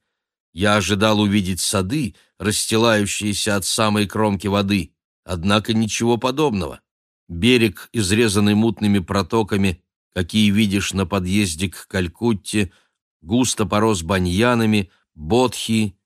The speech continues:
и хлопковыми деревьями, знакомыми по Бенгалии. Мы свернули в протоку, временами минуя похожие на крепости усадьбы,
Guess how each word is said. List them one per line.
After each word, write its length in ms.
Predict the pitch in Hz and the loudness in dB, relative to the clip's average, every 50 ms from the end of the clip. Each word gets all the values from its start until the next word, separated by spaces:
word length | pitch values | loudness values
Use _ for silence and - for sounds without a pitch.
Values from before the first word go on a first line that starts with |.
| _ _ | _ _
и 140 | 101 104 | -4 -2
хлопковыми 840 | 92 - - 110 117 123 127 120 101 - - 110 104 101 98 98 95 92 | -2 -2 -2 0 2 4 4 2 2 -2 -2 0 0 2 2 2 0 0
деревьями, 640 | 82 92 98 101 127 139 131 120 120 120 117 120 | -2 0 0 2 2 2 2 2 2 2 2 2
знакомыми 720 | 110 90 87 98 95 90 85 - 117 113 110 110 107 104 107 | 0 0 -2 -2 -2 -2 -2 0 0 2 2 2 2 2 0
по 180 | 95 - 107 101 | 0 -2 -4 -4
Бенгалии. 800 | 95 101 101 98 98 92 104 101 92 85 78 73 69 - - _ _ _ _ _ _ _ _ _ _ _ _ _ _ _ | -2 0 0 0 0 0 0 0 0 0 -2 -6 -8 -12 -16 _ _ _ _ _ _ _ _ _ _ _ _ _ _ _
Мы 100 | 107 110 | -2 -2
свернули 540 | - - - 104 101 95 101 104 101 95 95 | -2 -2 -2 0 0 2 2 2 2 2 0
в 120 | 85 - | -2 -4
протоку, 680 | - 90 90 90 - - 104 101 87 101 98 92 87 87 - _ _ _ _ | -4 -4 -4 -2 -2 -2 -2 -2 -2 -2 -2 -2 -2 -4 -8 _ _ _ _
временами 760 | - 98 101 95 98 95 98 104 101 101 95 92 92 92 85 - | -2 0 0 2 2 2 2 2 2 2 2 0 -2 -2 -4 -6
минуя 460 | - 98 101 98 98 101 101 98 90 | -4 -2 0 2 2 2 2 0 0
похожие 580 | - 98 90 - - 98 98 92 82 92 92 90 | -2 -6 -8 -6 -6 -4 -4 -2 -2 -2 -2 -2
на 160 | 90 90 85 | -2 -2 -4
крепости 580 | - 104 98 98 85 - 95 87 - - - | -2 -2 -2 -2 -2 -4 -6 -8 -8 -8 -8
усадьбы, 680 | 87 87 85 - - 104 98 92 85 82 90 87 85 | -8 -8 -6 -6 -4 -2 -2 -2 -2 -4 -4 -4 -6